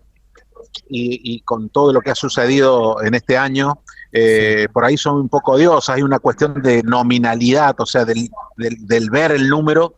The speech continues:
Speaker 1: muy suficiente, pero después cuando ponemos esa, ese dinero en el funcionamiento de las universidades, lo mismo tenemos inconvenientes. Así que
Speaker 2: Claro.
Speaker 1: estará en nosotros poder explicar de que, de que este dinero es el suficiente y de que,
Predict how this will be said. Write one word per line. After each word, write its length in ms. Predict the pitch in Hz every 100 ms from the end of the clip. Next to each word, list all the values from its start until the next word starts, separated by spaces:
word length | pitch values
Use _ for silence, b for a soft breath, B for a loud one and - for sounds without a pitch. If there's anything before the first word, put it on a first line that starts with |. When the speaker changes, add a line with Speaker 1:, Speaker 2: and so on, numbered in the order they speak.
| _
Speaker 1:
muy 260 | 123 139 156
suficiente, 800 | - 156 - 143 190 165 156 160
pero 160 | 127
después 200 | 117 156
cuando 240 | - 151 131
ponemos 420 | 123 135 147 127
esa, 360 | 139 - 127 120 B B
ese 220 | 139 -
dinero 580 | 135 135 143 127 120 104 _
en 160 | 123 117
el 100 | 117
funcionamiento 840 | - 120 - 120 107 123 135 131 139
de 80 |
las 100 | 135
universidades, 760 | 123 131 131 117 143 151 160 156
lo 120 | 127
mismo 260 | 135 147 127
tenemos 340 | 123 131 120
inconvenientes. 640 | 117 107 110 135 123 110
Así 160 | 104 143
que 180 | 143 127
Speaker 2:
Claro. 260 | 104 85 -
Speaker 1:
estará 280 | 117 127 147
en 80 |
nosotros 420 | 151 135 156 156 -
poder 220 | 123 127
explicar 480 | 120 113 131 139 - _ _ _
de 120 | 110 110
que, 500 | 113 107 107 104 104
de 120 | 107
que 80 | 123
este 180 | -
dinero 380 | 123 120 127 127
es 120 | 113 123
el 100 | 113
suficiente 840 | - - 127 - 143 143 - 147
y 80 | 135
de 120 | 117
que, 420 | 107 110 107 107